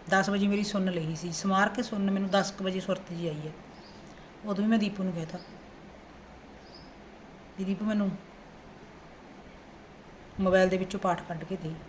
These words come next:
ਉਦਣ ਵੀ ਗੁਟਕਾ ਸਾਹਿਬ ਮੈਂ ਹਸਪੀਟਲ 'ਚ ਨਹੀਂ ਲੈ ਕੇ ਗਈ, ਕਿਉਂਕਿ ਮੈਨੂੰ ਆਉਂਦਾ ਵੀ ਕੁਛ ਝੂਠਾ, ਝੂਠੀ ਜਗ੍ਹਾ ਨਾ ਹੋਵੇ, ਝੂਠੀ ਥਾਂ 'ਚ ਨਾ ਲੱਗ ਜਾਏ। ਫਿਰ ਮੈਂ ਦੀਪੂ ਤੋਂ ਮੋਬਾਈਲ 'ਚ ਕਢਾ ਕੇ ਪਾਠ ਕਰਿਆ। ਹਸਪਤਾਲ 'ਚ ਪਈ ਨੇ ਵੀ ਕਰਿਆ, ਪਈ ਨੇ ਮੂੰਹ ਤੇ ਦੀਪੂ ਨੂੰ ਕਿਹਾ, "ਮੇਰੇ ਕੱਪੜਾ ਫੇਰ ਦੇ, ਹੱਥ ਸਾਫ਼ ਕਰਵਾ ਦੇ।"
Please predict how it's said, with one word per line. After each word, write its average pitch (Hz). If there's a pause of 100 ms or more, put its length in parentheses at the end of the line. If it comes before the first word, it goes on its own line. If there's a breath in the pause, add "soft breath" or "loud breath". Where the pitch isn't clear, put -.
(220)
ਉਦਣ 185
ਵੀ 185
ਗੁਟਕਾ 190
ਸਾਹਿਬ 208
ਮੈਂ 214
ਹਸਪੀਟਲ 220
'ਚ 185
ਨਹੀਂ 185
ਲੈ 226
ਕੇ 208
ਗਈ, 208
ਕਿਉਂਕਿ 240
ਮੈਨੂੰ 240
ਆਉਂਦਾ 190
ਵੀ 190
ਕੁਛ 202 (140)
ਝੂਠਾ, 180 (380 loud breath)
ਝੂਠੀ 220
ਜਗ੍ਹਾ 190
ਨਾ 220
ਹੋਵੇ, 175
ਝੂਠੀ 165
ਥਾਂ 185
'ਚ 170
ਨਾ 175
ਲੱਗ 170
ਜਾਏ। 175
ਫਿਰ 190
ਮੈਂ 190
ਦੀਪੂ 190
ਤੋਂ 180 (1000)
ਮੋਬਾਈਲ 185
'ਚ 180
ਕਢਾ 190
ਕੇ 208
ਪਾਠ 170
ਕਰਿਆ। 160 (520)
ਹਸਪਤਾਲ 196
'ਚ 196
ਪਈ 196
ਨੇ 196
ਵੀ 208
ਕਰਿਆ, 170
ਪਈ 208
ਨੇ 220
ਮੂੰਹ 208
ਤੇ 233
ਦੀਪੂ 196
ਨੂੰ 190
ਕਿਹਾ, 202
"ਮੇਰੇ 214
ਕੱਪੜਾ 170
ਫੇਰ 208
ਦੇ, 214 (560 loud breath)
ਹੱਥ 208
ਸਾਫ਼ 165
ਕਰਵਾ 170
ਦੇ।" 160